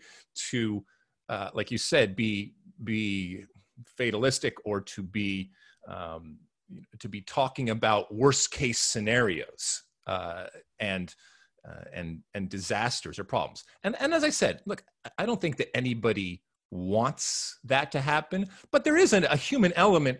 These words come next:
when you write something like that, or when you report something like that, or even when you think something like that and, and express it, you,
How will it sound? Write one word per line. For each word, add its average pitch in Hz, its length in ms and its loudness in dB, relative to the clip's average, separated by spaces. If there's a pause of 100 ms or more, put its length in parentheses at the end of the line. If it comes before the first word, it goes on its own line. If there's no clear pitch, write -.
(300)
when 160 440 6
you 226 160 8
write 156 340 6
something 98 500 0
like 76 280 -6
that, 73 240 -6
or 110 160 -2
when 131 240 0
you 113 320 0
report 123 360 2
something 82 360 -8
like 69 200 -14
that, 92 200 -6
or 156 100 -4
even 185 160 -2
when 143 140 4
you 117 80 2
think 190 340 0
something 80 440 -6
like 71 220 -10 (120)
that 80 240 -6
and, 90 260 -6
and 95 80 -6
express - 520 -2
it, - 200 -16 (800)
you, 165 560 2